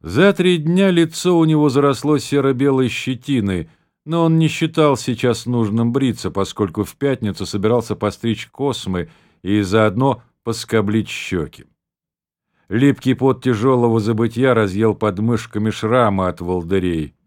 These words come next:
Небо прояснилось, но солнце еще не выглянуло. Полковник Аурелиано Буэнди звучно рыгнул, пряный суп обжег горло. И это стало своего рода приказом накинуть на плечи одеяло и тащиться в уборную.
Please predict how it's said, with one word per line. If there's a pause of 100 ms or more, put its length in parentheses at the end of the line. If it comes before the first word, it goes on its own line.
(560)
Небо
прояснилось,
но
солнце
еще
не
выглянуло. (680)
Полковник
Аурелиано
Буэнди
звучно
рыгнул, (640)
пряный
суп
обжег (100)
горло. (580)
И
это
стало
своего
рода
приказом
накинуть
на
плечи
одеяло
и
тащиться
в
уборную.